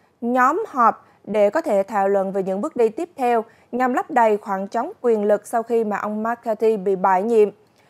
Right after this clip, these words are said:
Vào ngày mười tháng mười tới, thì các nghị sĩ Cộng hòa sẽ tổ chức một diễn đàn cho các hạ nghị sĩ ứng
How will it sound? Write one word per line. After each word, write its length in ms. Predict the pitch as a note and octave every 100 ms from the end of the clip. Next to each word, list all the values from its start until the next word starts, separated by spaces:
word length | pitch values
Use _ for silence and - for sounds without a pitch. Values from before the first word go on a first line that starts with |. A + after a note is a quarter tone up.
| _
Vào 140 | C4 C4
ngày 120 | C4
mười 220 | C4 B3+
tháng 200 | C#4+ E4+
mười 160 | B3+ A3
tới, 340 | A#3 A#3 E4
thì 60 | D#4+
các 240 | - F4+
nghị 140 | A#3+ G3+
sĩ 180 | G#3 F#3+
Cộng 220 | G3 F#3+
hòa 300 | G#3+ G#3 G3+ - _ -
sẽ 260 | B3+ G#3+
tổ 220 | G#3+ G#3+
chức 240 | G#3 F4 F#4+
một 80 | C4+ -
diễn 280 | G3+ G#3
đàn 300 | A3 G#3 G#3
cho 100 | G3+
các 260 | C4+ F4 G4+
hạ 280 | - G#3 F#3
nghị 260 | F#3+ F#3+
sĩ 320 | F#3+ G3+ F#3 G#3
ứng 280 | - C4+